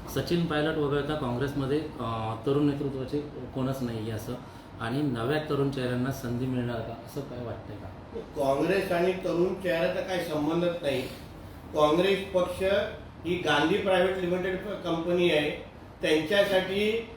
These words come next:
Speaker 2: राहुल गांधीला मोठं करणं हा त्यांचा एक कलमी अजेंडा असल्यामुळे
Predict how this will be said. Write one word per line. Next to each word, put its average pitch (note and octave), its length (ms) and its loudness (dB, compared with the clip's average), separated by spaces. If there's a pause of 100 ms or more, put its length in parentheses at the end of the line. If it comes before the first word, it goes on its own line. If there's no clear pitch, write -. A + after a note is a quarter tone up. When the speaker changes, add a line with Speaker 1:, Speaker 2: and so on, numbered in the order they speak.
(140)
Speaker 2:
राहुल D#3+ 500 4
गांधीला G3 480 4
मोठं G3 300 4
करणं F#3+ 500 4 (520)
हा G3+ 220 2
त्यांचा G3 300 2
एक G#3 360 4
कलमी G#3 300 4
अजेंडा G3+ 440 4
असल्यामुळे F#3+ 800 2